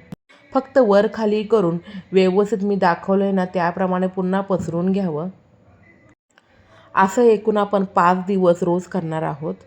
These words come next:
फक्त हे लिंबू सरबतचं प्रीमिक्स हे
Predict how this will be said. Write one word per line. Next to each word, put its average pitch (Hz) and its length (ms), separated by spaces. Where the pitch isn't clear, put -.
फक्त 233 220
हे 233 140
लिंबू 185 220
सरबतचं 196 560
प्रीमिक्स 202 520
हे 190 280